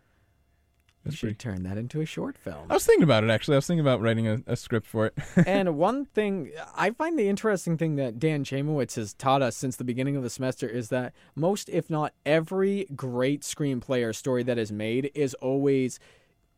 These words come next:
Speaker 1: even if it's by the slightest amount, if you have a story that is ninety-nine percent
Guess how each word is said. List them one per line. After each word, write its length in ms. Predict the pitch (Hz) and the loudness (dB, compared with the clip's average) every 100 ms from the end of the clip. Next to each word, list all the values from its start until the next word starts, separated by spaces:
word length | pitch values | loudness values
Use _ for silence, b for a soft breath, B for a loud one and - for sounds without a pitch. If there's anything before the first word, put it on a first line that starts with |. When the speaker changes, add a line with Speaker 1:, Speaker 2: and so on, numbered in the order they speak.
| _ | _
Speaker 1:
even 400 | 175 190 214 196 - | -6 -2 0 -2 2
if 200 | 165 160 160 | 2 2 0
it's 180 | - | -2
by 300 | 139 147 143 | -2 2 2
the 160 | 127 110 | 2 -4
slightest 640 | - 127 120 139 156 156 | -8 -6 0 2 2 0
amount, 360 | 143 120 95 95 147 | -2 -2 -6 -6 -2
if 180 | 156 | -2
you 140 | 180 175 | 0 0
have 500 | 180 165 147 139 139 B B | 2 2 2 0 -4 B B
a 80 | 139 | -4
story 600 | - 151 143 147 156 160 - _ _ _ _ | -2 0 2 2 2 -2 -8 _ _ _ _
that 300 | 135 151 127 | 2 2 4
is 160 | 131 123 | 0 0
ninety-nine 600 | 131 135 160 170 165 160 | 0 2 2 2 0 0
percent 800 | - 151 - 160 135 127 120 | 0 -2 0 0 2 -2 -6